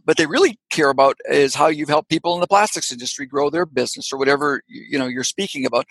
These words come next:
Use intelligence to get some statistics. What's going on in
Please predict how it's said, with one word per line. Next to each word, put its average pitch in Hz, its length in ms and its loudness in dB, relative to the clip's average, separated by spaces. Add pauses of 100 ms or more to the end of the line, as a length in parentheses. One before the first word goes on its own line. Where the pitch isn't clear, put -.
(680)
Use 233 460 -4 (120)
intelligence 139 840 0 (480)
to 175 200 -4
get 180 160 2
some - 160 -2
statistics. - 720 -4
What's - 180 -6
going - 240 -6
on 202 180 0
in 190 80 -10